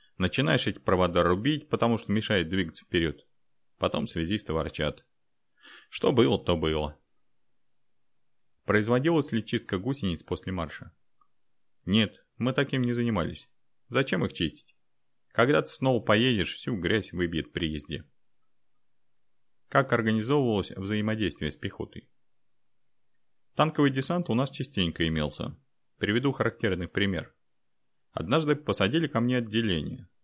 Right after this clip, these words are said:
В основном совсем молодые ребята. Шинели у них были заткнуты за пояс. Пацаны одни. Командир отделения с усами, стрельный товарищ.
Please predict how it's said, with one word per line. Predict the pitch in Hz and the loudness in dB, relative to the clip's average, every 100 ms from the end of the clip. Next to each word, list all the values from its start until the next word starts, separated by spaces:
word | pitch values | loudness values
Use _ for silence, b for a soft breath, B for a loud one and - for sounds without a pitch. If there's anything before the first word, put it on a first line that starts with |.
| _ - | _ -16
В | - | -6
основном | 90 - 110 131 | -4 0 0 0
совсем | - 104 - 110 | -2 -4 -2 -2
молодые | 95 101 104 | 0 0 0
ребята. | 87 90 82 76 - - _ _ b b - | -2 -2 -4 -8 -14 -20 _ _ b b -4
Шинели | 107 139 165 | 0 2 2
у | 147 | 2
них | 143 127 | 0 0
были | 131 127 | 2 4
заткнуты | 113 110 104 90 - | 2 2 0 -4 -4
за | 85 110 | -4 -4
пояс. | - - - - _ _ _ _ | -4 -6 -6 -16 _ _ _ _
Пацаны | 131 160 147 95 | -4 0 2 2
одни. | 71 73 - _ _ _ _ _ _ | 0 -8 -14 _ _ _ _ _ _
Командир | - 92 120 160 | -6 0 2 4
отделения | 147 110 110 131 123 90 | 2 2 0 2 2 2
с | 80 | 0
усами, | - - 95 78 76 | -4 -2 0 0 -2
стрельный | - - 107 90 76 71 | -4 2 6 6 2 -4
товарищ. | - 80 71 71 - | 0 0 0 -2 -10